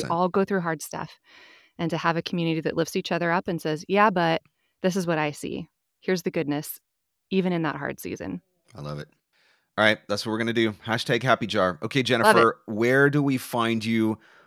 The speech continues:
Speaker 1: on social media so people can get connected and, and we can follow along with your, uh, hashtag Happy Jar as well?
Speaker 2: Sure. I'm on Instagram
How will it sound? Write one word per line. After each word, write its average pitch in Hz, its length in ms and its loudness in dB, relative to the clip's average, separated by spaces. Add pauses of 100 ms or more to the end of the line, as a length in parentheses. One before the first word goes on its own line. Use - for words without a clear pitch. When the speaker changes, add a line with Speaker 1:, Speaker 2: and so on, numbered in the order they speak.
Speaker 1:
on 98 140 -2
social 104 320 -2
media 90 280 0
so 95 120 -4
people 98 260 -6
can 92 140 -10
get 85 160 -4
connected 87 480 -2
and, 80 180 -8
and 78 240 -8
we 85 140 -8
can 80 140 -12
follow 78 280 -6
along 78 260 -6
with 73 180 -12
your, 76 240 -6
uh, 71 260 -10
hashtag 76 460 -10
Happy 76 240 -10
Jar 71 200 -8
as 69 160 -14
well? 73 300 -12 (680)
Speaker 2:
Sure. 208 800 0
I'm 185 260 2
on 185 220 2
Instagram 185 800 0